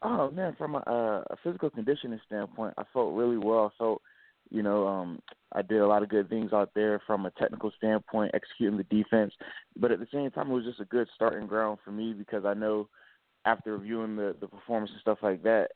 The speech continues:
I have a lot of more, a lot more areas that I need to, you know, improve on and things like that. But it definitely felt good to be out there playing in just a game situation versus the, uh, typical training camp setting.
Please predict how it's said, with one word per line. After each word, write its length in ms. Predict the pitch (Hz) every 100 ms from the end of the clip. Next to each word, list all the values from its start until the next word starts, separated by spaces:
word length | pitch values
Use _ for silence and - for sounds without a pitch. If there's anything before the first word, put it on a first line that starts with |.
| _ -
I 40 |
have 200 | 110 101
a 60 | 92
lot 200 | 98 104
of 60 | 107
more, 220 | 104 87 _
a 80 | 95
lot 200 | 110 107
more 140 | 98
areas 320 | 113 113 104 95
that 160 | 98
I 20 |
need 180 | 104 104
to, 100 | 101
you 160 | 90 110
know, 140 | 98
improve 360 | 92 - 131 101
on 140 | 98
and 80 | 95
things 200 | 98 98
like 220 | 92 87
that. 200 | 107 98 -
But 180 | 98 - - - _
it 120 | 110
definitely 300 | 120 123 117
felt 220 | 123 107 98
good 300 | 113 104 -
to 80 | 104
be 180 | 80 110
out 160 | 104 -
there 260 | 101 95 - _ _ _ _ -
playing 260 | 120 110
in 140 | 110 104
just 140 | 101 -
a 40 |
game 260 | 85 110 107
situation 460 | 101 - 101 101 101
versus 260 | 95 95 85
the, 360 | 92 - _ -
uh, 140 | 95 98
typical 300 | 117 95 98
training 300 | - 107 98
camp 200 | 85 82 -
setting. 260 | - -